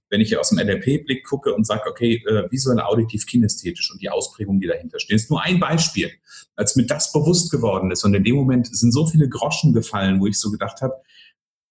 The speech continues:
wie spannend das ist, weil ich, du denkst natürlich im, im, im Alltag, äh, wenn du nicht reflektiert bist oder wenn du da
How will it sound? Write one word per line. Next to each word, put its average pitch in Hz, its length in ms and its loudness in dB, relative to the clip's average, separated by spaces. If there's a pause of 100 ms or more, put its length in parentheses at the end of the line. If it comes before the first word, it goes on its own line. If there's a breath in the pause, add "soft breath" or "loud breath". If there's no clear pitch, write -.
wie 110 160 4
spannend 190 720 2
das - 120 -2
ist, - 180 -2
weil - 140 2
ich, 113 120 -2
du 104 240 -4
denkst 143 300 2
natürlich 165 420 2
im, 127 240 2
im, 120 200 2
im 117 140 0
Alltag, 180 640 0 (120)
äh, 113 100 -2 (600)
wenn 120 120 2
du 127 80 0
nicht 175 400 2
reflektiert 139 500 0
bist - 180 -6
oder 110 120 0
wenn 110 140 0
du 123 100 -4
da 113 300 -2